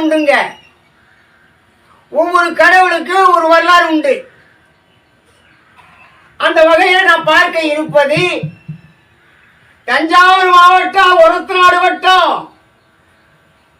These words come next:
சோழபுரம் மேற்கு கிராமத்திலே அருள்பாலிக்கும் இந்த நாகத்தம்மனுக்கும் ஒரு வரலாறு உண்டு. இதை நாம ஒவ்வொருவரும் பார்ப்போம்,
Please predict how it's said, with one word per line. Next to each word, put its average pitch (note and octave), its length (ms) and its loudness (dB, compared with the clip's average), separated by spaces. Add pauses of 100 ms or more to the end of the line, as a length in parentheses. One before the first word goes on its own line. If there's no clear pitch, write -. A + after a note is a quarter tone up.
சோழபுரம் F4+ 680 0
மேற்கு F4+ 360 2
கிராமத்திலே F4+ 680 0 (200)
அருள்பாலிக்கும் E4+ 840 -2 (2000)
இந்த D#4 160 -6 (160)
நாகத்தம்மனுக்கும் F4+ 1080 0
ஒரு G4 180 0
வரலாறு F4 360 2
உண்டு. D4 200 -2 (1700)
இதை D4 180 2 (120)
நாம F4 200 2 (240)
ஒவ்வொருவரும் F4 840 0 (640)
பார்ப்போம், E4 880 0